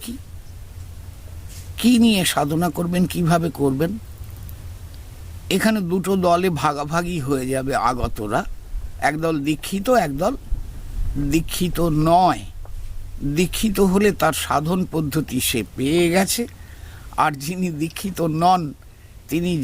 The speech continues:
জানেন না কিভাবে কি সাধনা করতে হয়। সেরকম মানুষ যারা সাধনা জানেন না অথচ আধ্যাত্মিকতার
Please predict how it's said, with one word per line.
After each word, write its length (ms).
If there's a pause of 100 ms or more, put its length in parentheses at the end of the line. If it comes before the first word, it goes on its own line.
জানেন 340 (120)
না 80 (440)
কিভাবে 420 (120)
কি 120 (160)
সাধনা 440 (120)
করতে 300 (100)
হয়। 220 (1900)
সেরকম 480 (140)
মানুষ 280 (960)
যারা 260 (500)
সাধনা 540 (180)
জানেন 340 (140)
না 80 (1300)
অথচ 260 (180)
আধ্যাত্মিকতার 760